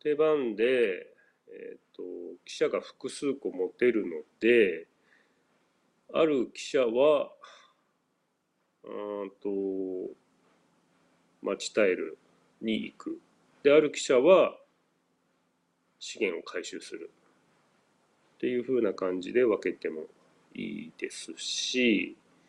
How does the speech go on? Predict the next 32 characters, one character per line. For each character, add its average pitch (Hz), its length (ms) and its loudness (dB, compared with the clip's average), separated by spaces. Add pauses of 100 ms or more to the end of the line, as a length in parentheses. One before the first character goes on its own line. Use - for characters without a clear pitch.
(1160)
え 98 240 0
ー - 0 -
と、 - 120 -6
そ - 160 -4
の 123 100 2
記 - 120 -6
者 127 260 6
で 107 320 4 (420)
回 98 200 -2
収 - 140 -4
し - 140 -8
た 95 280 0 (920)
資 - 200 -6
源 98 260 0
は 143 60 6
他 104 220 2
で 92 80 4
も 80 140 -4 (540)
の 120 280 6 (680)
自 95 140 -8
分 98 220 -2
の 117 400 6 (340)
記 - 80 -10
者 101 120 -4
の 104 380 4 (1200)
コ 98 100 -8
ス - 100 -16
ト 87 100 -8
と - 140 -12
し - 100 -12
て 175 100 2
も 104 220 0